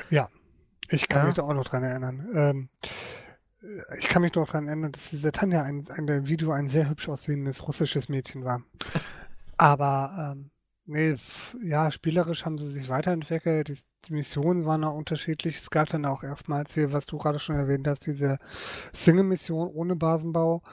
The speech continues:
Speaker 1: Ähm, das war auch alles ganz cool. Aber das ganze Universum ist tatsächlich nicht meins. Spielerisch wesentlich besser geworden oder viel weiterentwickelt. Ähm, aber diese, mit der Alarmstufe-Serie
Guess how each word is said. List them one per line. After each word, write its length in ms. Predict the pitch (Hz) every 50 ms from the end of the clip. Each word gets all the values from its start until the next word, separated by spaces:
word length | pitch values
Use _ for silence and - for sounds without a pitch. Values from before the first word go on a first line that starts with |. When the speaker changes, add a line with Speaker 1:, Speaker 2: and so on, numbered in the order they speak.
| - - - - - - - _ -
Speaker 1:
Ähm, 320 | - 160 151 147 151 156
das 200 | - 143 - -
war 80 | 170 160
auch 100 | 165 -
alles 200 | 160 156 147 -
ganz 180 | - 151 143 - - -
cool. 240 | 180 185 185 190 190 - _ _ _ _ _ _ _ _ _ _ _ _ _ _ _
Aber 280 | - 156 151 143 147 147
das 180 | 147 143 - - - _ _
ganze 360 | - 156 156 185 190 - 202 165
Universum 800 | 175 170 160 160 151 139 135 143 156 175 180 175 180 170 165 -
ist 340 | - - 175 - - - -
tatsächlich 840 | - - - - - - - - - - - 175 165 156 - - - _ -
nicht 320 | 151 156 165 - - - - _ _ _ _ _
meins. 400 | - 147 151 139 127 123 - - -
Spielerisch 720 | - - - - 170 175 202 214 190 202 208 - - - _ _ _ _ _ _ _ _ _ _ _ _ _
wesentlich 480 | - 165 151 151 185 196 202 208 196 -
besser 240 | - 190 - - 214
geworden 480 | 180 180 165 180 180 180 180 185 196
oder 200 | 190 156 156 147
viel 220 | - - 170 170 156
weiterentwickelt. 720 | 160 180 - 202 185 180 - - 180 - 190 180 180 - - - - - - - - - - - - - - - - - - - _ -
Ähm, 420 | - 156 147 143 143 135 135 135 - _ _ _ _ _ _ -
aber 240 | - - 147 139 147
diese, 240 | 143 143 139 156 151
mit 200 | 147 147 - -
der 300 | 147 139 139 139 139 -
Alarmstufe-Serie 1300 | 151 147 151 185 214 - - - 208 180 - 196 180 160 175 170 165 156 165 160 160 156 156 151 151 143